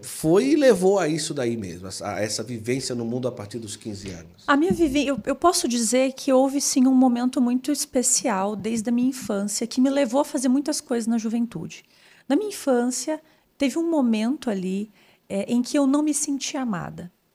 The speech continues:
Speaker 2: Eu me senti rejeitada. Não foi pelos meus pais,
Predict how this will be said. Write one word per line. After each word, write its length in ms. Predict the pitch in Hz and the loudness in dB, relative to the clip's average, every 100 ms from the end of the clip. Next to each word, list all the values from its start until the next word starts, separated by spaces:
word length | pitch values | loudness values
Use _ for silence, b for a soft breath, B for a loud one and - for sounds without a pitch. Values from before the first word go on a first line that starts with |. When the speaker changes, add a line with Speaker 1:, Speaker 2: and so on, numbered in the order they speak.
| _ _ | _ _
Speaker 2:
Eu 100 | 247 | -4
me 100 | 247 | -2
senti 320 | 254 254 247 226 | -2 -4 -4 -4
rejeitada. 600 | 233 214 226 202 180 240 | -4 -4 -6 -6 -2 -2
Não 100 | 359 | 0
foi 160 | 269 | 0
pelos 220 | 262 240 | 0 -2
meus 240 | 226 233 - | -2 -4 -6
pais, 460 | 165 160 165 - | -10 -10 -10 -12